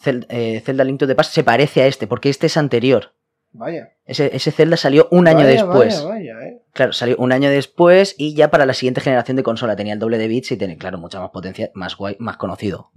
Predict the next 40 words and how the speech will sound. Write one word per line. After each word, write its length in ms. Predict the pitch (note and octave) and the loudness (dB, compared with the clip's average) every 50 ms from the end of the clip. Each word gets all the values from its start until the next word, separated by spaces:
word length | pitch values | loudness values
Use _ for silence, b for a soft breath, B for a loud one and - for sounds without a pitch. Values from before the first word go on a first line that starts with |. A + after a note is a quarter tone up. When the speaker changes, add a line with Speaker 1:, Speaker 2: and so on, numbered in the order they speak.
| _ _ | _ _
Speaker 1:
Gran 240 | - G2 F2 F2+ F2+ | -12 -10 -8 -8 -8
saga. 320 | - - G2+ F#2+ F#2 - B B B B B B B B B B B B B B _ | -6 -6 -6 -6 -8 -10 B B B B B B B B B B B B B B _
Pero 220 | - C3+ C3+ C3+ | 2 2 4 2
este 1080 | C3+ - - _ _ _ - E3+ E3+ E3+ F3+ F3+ F3+ F3 F3 E3 D#3 D3+ C#3+ C#3 - C#3 | 0 -2 -6 _ _ _ -2 0 0 2 0 0 -2 -2 0 0 0 0 0 0 0 0
era, 200 | D3+ D#3+ F3 - | 0 0 0 -2
es, 160 | - D3+ - - E3 D#3+ D#3+ D3+ C3 B2 | -4 -6 -4 -4 -4 -2 -4 -6 -6 -6
pinta 220 | - G3 F#3+ C#4 B3+ | -4 -4 -2 0 0
muy 160 | A3 F3 C#3+ | 0 0 0
bien, 260 | B2+ A2+ G#2 F#2 - - | 0 -2 -4 -6 -10 -8
es 60 | C3+ | -4
muy 100 | E3 F3+ | -4 -2
interesante. 640 | F3 D3+ D3+ B2+ A2+ - B2 A2+ G#2+ - G2+ G2 G2 | 0 0 0 0 0 -2 -4 -6 -4 -6 -8 -8 -8
Un 120 | G2+ G#2 - | -10 -10 -10
cartuchito 760 | - A#2 A2+ - A#2 A2+ - C3+ C#3 C#3 E3+ E3+ F3+ G3 G3 B B B B B _ _ | -10 -10 -8 -8 -10 -8 -6 -6 -2 0 0 2 2 0 -2 B B B B B _ _
que 500 | - D3 C3 B2+ B2 A#2+ A#2+ A#2 A#2 A#2 | -2 0 2 2 2 2 2 2 0 0
se 180 | A2 - - A#2 | -2 -4 -4 -2
ve 140 | A2 A#2 A#2+ | -2 -2 -2
que, 300 | - D#3+ D#3+ D#3+ C#3 - | 0 0 0 0 0 -2
mm, 480 | - A#2 A#2 A2+ G#2+ G#2+ G#2+ G2+ F#2+ - - _ _ _ _ _ _ _ _ _ _ _ | -6 -6 -6 -6 -6 -6 -8 -10 -12 -14 -20 _ _ _ _ _ _ _ _ _ _ _
lo, 580 | - A#2 A2+ A2+ G#2+ G2+ F#2+ F#2+ F#2 F#2 F#2 - - | -6 -4 -2 -2 0 0 -2 -2 -4 -6 -8 -8 -6
lo 140 | G#2+ G#2 | -8 -6
petó 320 | G2 - G2 F#2 D#3+ G3+ - | -6 -4 -2 0 0 0 0
en 80 | B2 A2+ | -4 -10
su 120 | - B2 | -8 -8
momento. 540 | A#2 G#2+ A#2+ F3 A#3 B3+ - - G2 - _ _ _ _ _ _ _ | -6 -2 -2 0 0 -2 -2 -6 -8 -12 _ _ _ _ _ _ _
Por 180 | - B2+ A#2 | -2 -2 -2
lo 120 | A#2 A2+ A2 | -2 -4 -6
que, 320 | - A#2 A2+ G#2+ A2 G2+ | -4 -4 -4 -4 -6 -6
por 140 | - A#2+ A2 | -8 -8 -8
lo 100 | A2 A2 | -8 -6
que 80 | - | -4
he 60 | C3+ D3+ | -2 0
leído, 360 | E3 D#3 D#3+ D#3+ G3 A3 - - | 0 0 0 0 0 0 0 -2
a 80 | A2+ | -4
lo 80 | A2+ A2+ | -4 -4
mejor 240 | G#2 - B2+ B2+ B2 | 0 2 4 4 4
aquí 260 | A2+ - C3+ C3 - | 2 0 -2 -2 -2
en 120 | - G#2+ G#2 | -2 -4 -4
Europa 400 | G#2 G#2 A#2+ A#2+ G#2 F#2+ - - | 0 0 0 2 0 -2 -4 -6
no, 300 | G2+ A#2 C#3+ D3+ D3+ | -4 0 0 0 0